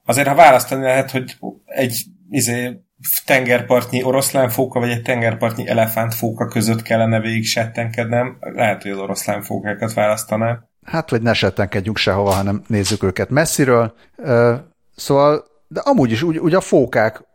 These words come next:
Speaker 2: úgy, úgy ahogy, ahogy vannak, valószínűleg, bár nagyon cukik,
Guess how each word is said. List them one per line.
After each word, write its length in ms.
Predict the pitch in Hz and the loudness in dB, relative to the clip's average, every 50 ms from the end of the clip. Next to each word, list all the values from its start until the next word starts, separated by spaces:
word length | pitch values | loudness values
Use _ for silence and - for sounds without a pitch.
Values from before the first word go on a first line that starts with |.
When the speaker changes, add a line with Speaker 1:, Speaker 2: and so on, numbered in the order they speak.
| _ _ | _ _
Speaker 2:
úgy, 180 | - 139 123 113 _ | -12 -12 -12 -12 _
úgy 200 | 135 127 120 135 | -12 -4 0 0
ahogy, 440 | 131 113 113 107 104 107 101 - - _ _ _ _ | 2 2 2 2 0 0 -2 -6 -14 _ _ _ _
ahogy 340 | - 131 113 113 117 113 113 | -4 -2 0 0 0 0 2
vannak, 520 | 117 107 98 95 98 98 98 98 - - - _ _ _ _ | 0 0 0 0 0 0 -2 -2 -4 -8 -16 _ _ _ _
valószínűleg, 800 | 131 127 127 117 - - 113 104 104 101 104 104 104 101 - - _ _ _ _ _ _ | -4 0 0 0 0 -2 -2 -2 0 0 0 0 0 -4 -8 -16 _ _ _ _ _ _
bár 240 | 123 120 123 127 | 0 2 2 2
nagyon 300 | 170 196 185 135 120 113 | 4 4 4 4 2 2
cukik, 640 | 110 - 127 113 - 160 165 180 - - - _ _ | 2 0 -2 -2 0 0 0 0 -2 -6 -14 _ _